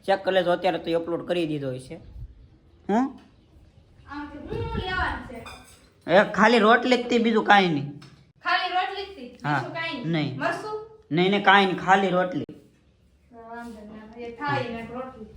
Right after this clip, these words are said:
Speaker 1: હા, તો હાલો ભાઈ, તૈયારી થઈ ગઈ છે. થોડોક કોમેડી વીડિયો થોડોક શૂટ કરી નાખીએ અત્યારમાં. અત્યારે ફરી વાર આપણે અત્યારે પહોંચી ગયા છીએ આપણા મકાન જે શરૂ છે કામ ત્યાં.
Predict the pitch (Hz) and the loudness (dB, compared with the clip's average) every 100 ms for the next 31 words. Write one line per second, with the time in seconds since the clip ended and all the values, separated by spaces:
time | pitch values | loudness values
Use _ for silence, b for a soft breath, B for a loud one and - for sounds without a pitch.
0 | - - - 151 151 156 160 139 143 156 | -14 -12 -6 -4 0 0 0 -2 -6 -4
1 | 160 147 147 165 170 156 151 151 135 - | -4 -4 -6 -6 -6 -6 -4 -4 -6 -6
2 | 156 156 151 147 143 139 - - 156 - | -4 -2 -2 -4 -4 -2 0 0 -2 -4
3 | 165 175 147 135 - - - - - - | -2 0 0 -4 -8 -6 -2 -2 -2 -2
4 | 165 - 208 208 190 180 180 175 180 175 | -4 -2 0 4 4 2 -2 -4 -2 -2
5 | 170 - 175 180 165 165 139 160 151 151 | -2 -2 -4 -4 -4 -2 -4 -6 -8 -6
6 | 156 147 139 - - - - - 151 - | -6 -4 -6 -10 -10 -10 -10 -10 -8 -4
7 | 175 165 151 151 - 170 170 147 - 151 | -2 -2 -2 -4 -2 -4 -4 -8 -6 -4
8 | 285 349 | -4 -2